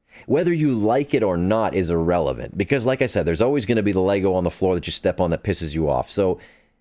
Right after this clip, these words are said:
I think, if anything, learn to embrace these type of things. Go to the places that, uh, maybe you're unfamiliar with and start to learn, because you might find that adapting to different culture of any sort or different ideas,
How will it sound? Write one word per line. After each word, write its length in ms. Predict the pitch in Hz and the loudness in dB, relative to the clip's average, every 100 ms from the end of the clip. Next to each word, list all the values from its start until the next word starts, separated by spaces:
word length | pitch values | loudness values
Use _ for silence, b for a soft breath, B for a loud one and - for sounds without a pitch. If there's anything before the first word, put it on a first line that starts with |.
| _ _ _ _ _ - | _ _ _ _ _ -4
I 120 | 165 | -2
think, 320 | - 123 107 | 0 -2 0
if 80 | 98 | 0
anything, 640 | 117 131 - 85 78 69 - _ _ | 0 0 -2 -2 -2 -6 -14 _ _
learn 300 | 104 151 202 | -2 0 0
to 120 | 190 | 0
embrace 440 | 120 90 107 117 - | 0 2 0 0 -2
these 260 | 92 85 | -4 -2
type 220 | - 85 | -2 -2
of 100 | 80 | -4
things. 500 | - 80 65 60 - - _ _ B B B 113 | -4 -6 -6 -10 -16 -18 _ _ B B B -6
Go 280 | 107 160 202 | -2 0 -2
to 300 | - 151 135 | -2 0 0
the 80 | 113 | 0
places 520 | 117 110 107 101 82 | 0 0 0 -2 0
that, 360 | 92 87 80 82 | 0 0 -2 0
uh, 600 | 82 78 76 71 52 - - | 0 0 0 -2 -4 -8 -4
maybe 420 | 98 101 101 98 | -2 0 0 0
you're 180 | 95 95 | 0 0
unfamiliar 540 | 95 - 95 92 87 | -2 -2 0 0 2
with 160 | 90 87 | 0 0
and 140 | 110 | -2
start 260 | - 226 - | 0 -2 0
to 80 | |
learn, 400 | 120 104 135 123 | 0 0 0 0
because 220 | 87 104 107 | 0 0 0
you 80 | |
might 160 | 160 196 | 0 -2
find 400 | - 143 139 117 | -2 0 0 2
that 200 | 104 98 | 0 0
adapting 500 | 104 90 110 127 139 | -2 0 0 0 -2
to 100 | 101 | -2
different 380 | 85 107 110 98 | -2 -2 -2 -6
culture 480 | - 98 113 - 92 | -2 0 0 0 0
of 60 | 76 | 2
any 260 | 92 104 | 0 0
sort 320 | - 87 80 | -2 -2 0
or 120 | 80 80 | 0 -2
different 460 | 80 113 131 110 B B B - | -2 -2 -2 -4 B B B -4
ideas, 680 | 95 78 98 110 92 82 | -2 0 0 2 0 -2